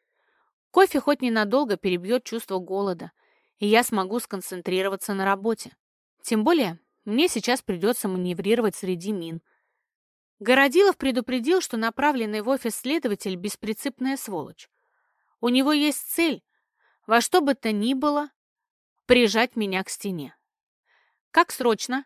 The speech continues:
спрашивает, повернувшись ко мне корпусом. Мажу взглядом по зоне декольте и замечаю случайно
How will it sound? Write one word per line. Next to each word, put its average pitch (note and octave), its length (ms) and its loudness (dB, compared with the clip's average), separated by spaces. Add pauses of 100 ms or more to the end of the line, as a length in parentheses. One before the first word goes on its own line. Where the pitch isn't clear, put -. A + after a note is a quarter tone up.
(100)
спрашивает, A3+ 640 0
повернувшись G3 600 -4
ко F#3+ 140 -4
мне F#3+ 160 -4
корпусом. E3+ 580 -10 (640)
Мажу D4 300 4
взглядом A3+ 520 0
по F#3+ 140 -2
зоне A3 260 -4
декольте F#3 640 -4
и B3+ 40 -2
замечаю G#3 560 -4
случайно G3+ 720 -4